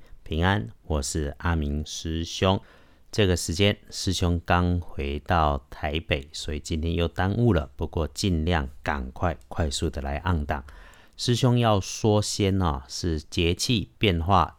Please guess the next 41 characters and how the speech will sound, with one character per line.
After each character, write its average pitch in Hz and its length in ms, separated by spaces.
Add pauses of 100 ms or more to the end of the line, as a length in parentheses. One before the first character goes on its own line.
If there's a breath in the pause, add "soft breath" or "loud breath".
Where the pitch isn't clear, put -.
春 90 260
乏 73 460
秋 85 320
困。 87 260 (440 loud breath)
当 90 160
你 71 80
该 98 240
休 101 240
息 - 180
的 73 140
时 - 120
候， 80 280
一 82 100
定 85 220
要 76 240
争 87 320
取 67 240
时 - 260
间 78 400
来 73 180
好 76 240
好 69 160
的 71 160
休 98 280
息。 82 340 (320 loud breath)
天 143 140
亮 143 180
之 135 160
后 131 180
是 117 220
四 120 300
月 104 180
十 - 180
六 95 280
日， 90 200
星 98 440
期 76 560
六， 110 260
四 - 280
月 76 220
十 71 160